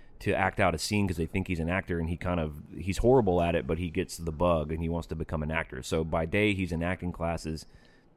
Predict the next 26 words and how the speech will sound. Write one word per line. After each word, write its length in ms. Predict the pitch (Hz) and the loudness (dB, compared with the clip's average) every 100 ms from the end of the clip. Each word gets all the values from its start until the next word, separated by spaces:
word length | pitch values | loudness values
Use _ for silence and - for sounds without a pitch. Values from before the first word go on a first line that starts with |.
| - - | -20 -6
going 200 | 98 92 | 0 2
to 60 | 90 | 2
auditions 500 | 82 95 90 92 90 | 2 0 0 0 0
and 100 | 85 | -2
stuff, 420 | - 87 85 - | 0 2 2 0
meeting 260 | 92 90 82 | -2 0 0
a 40 | |
bunch 180 | 82 82 | -2 -2
of 100 | 82 | 0
actors. 300 | 92 87 87 | 0 0 -4
By 160 | 80 85 | -2 -2
night 220 | 90 85 | -2 -2
he's 120 | 78 | -4
still 180 | - 78 | -6 -6
a 40 | |
stone 220 | 71 73 69 | -4 -6 -4
cold 200 | 69 65 | -6 -4
killer 280 | 82 78 69 | -2 -2 -2
involved 460 | 76 76 78 73 | -4 -2 -2 -2
in 120 | 76 | -4
this 140 | 71 - | -6 -6
weird 340 | 80 80 78 - | -6 -4 -4 -4
L 200 | 73 76 | -4 -2
A 260 | 78 71 - - - - - 82 | -2 -4 -10 -20 -20 -18 -10 -2
Russian 380 | 92 85 85 80 | 0 0 0 0
mafia. 600 | 80 80 71 60 50 | -2 -4 -4 -6 -6